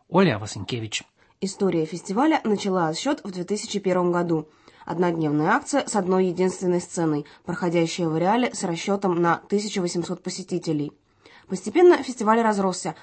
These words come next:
Speaker 2: и стал поистине широкоформатным мероприятием с шестью площадками, посещаемость которого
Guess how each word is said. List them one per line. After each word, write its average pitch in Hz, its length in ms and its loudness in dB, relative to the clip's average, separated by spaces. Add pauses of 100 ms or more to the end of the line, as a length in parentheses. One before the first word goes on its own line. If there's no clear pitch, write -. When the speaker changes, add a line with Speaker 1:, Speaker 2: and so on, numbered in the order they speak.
(120)
Speaker 2:
и - 100 -6
стал 180 220 0
поистине 240 500 0
широкоформатным 175 840 0
мероприятием 185 680 0 (180)
с - 60 -12
шестью 190 300 -4
площадками, 269 680 0 (180)
посещаемость 180 600 0
которого 254 500 2